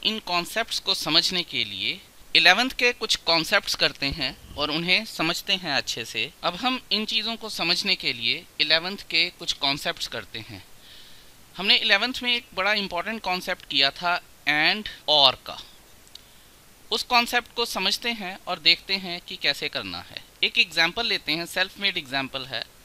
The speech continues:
There is a deck of fifty-two cards, total fifty-two cards हैं। Four cards have to be drawn, चार cards को ड्रॉ करना है। और condition क्या है अब? All four have to be of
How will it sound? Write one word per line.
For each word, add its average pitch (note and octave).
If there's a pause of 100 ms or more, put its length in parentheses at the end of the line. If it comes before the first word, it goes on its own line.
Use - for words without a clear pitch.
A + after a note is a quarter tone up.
There D#3
is A3
a A3+
deck F3+
of A3+
fifty-two A3
cards, G3 (760)
total E3+
fifty-two F#3 (100)
cards F3+
हैं। F#3+ (1600)
Four G#3+
cards A#3+
have F#3+
to F#3+
be F#3+ (120)
drawn, C#3+ (360)
चार F3
cards F#3+
को G3+
ड्रॉ D#3
करना C#3+
है। D#3 (220)
और F3+ (260)
condition G3+
क्या G#3+
है E3+
अब? D#3 (280)
All G3+
four F3+ (380)
have D#3 (160)
to F#3
be D#3 (920)
of E3